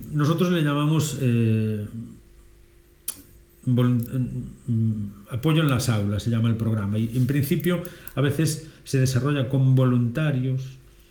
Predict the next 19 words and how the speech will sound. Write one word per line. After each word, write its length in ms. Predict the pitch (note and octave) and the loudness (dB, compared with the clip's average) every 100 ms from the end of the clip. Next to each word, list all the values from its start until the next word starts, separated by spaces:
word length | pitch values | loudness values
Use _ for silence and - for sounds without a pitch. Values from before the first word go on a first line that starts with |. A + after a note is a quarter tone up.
| - - - | -14 -8 0
pero 160 | C3+ | 4
lo 100 | C3+ | 4
que 60 | C3 | 2
tratamos 480 | C#3 C3 D#3 C3+ D#3 | 2 2 2 2 2
es 120 | C#3+ | 0
de 160 | D#3 | 0
que 420 | D3+ D#3 D#3 - - | 0 -2 -4 -10 -10
el 480 | - C3 B2+ B2+ A2+ | 0 2 4 2 0
clima 340 | - D#3+ C3+ A#2 | 0 2 2 2
de, 240 | B2+ A#2+ | 2 2
de 200 | B2 B2 | 0 2
apoyo 560 | A#2+ A2+ D3+ B2 A#2 A2+ - - - - - | 0 0 0 2 0 -2 -8 -20 -20 -20 -8
a, 800 | C3 A2+ A2+ A2 A2 G#2+ G#2+ G2 | 0 2 4 2 2 0 0 -2
a 160 | A#2+ A#2 | 0 2
las 760 | A#2 A2+ A2+ G#2+ G#2+ G#2 G2+ | 4 4 4 2 2 0 -2
personas 720 | - B2+ - C#3+ D3+ - - - - | -2 -2 0 2 0 -2 -8 -20 -12
sea 360 | - B2+ C3 | -4 0 0
como 320 | C3 B2 A#2+ B2 | 0 0 2 2
una 460 | A#2+ A#2 A2+ G#2+ | 2 0 0 -2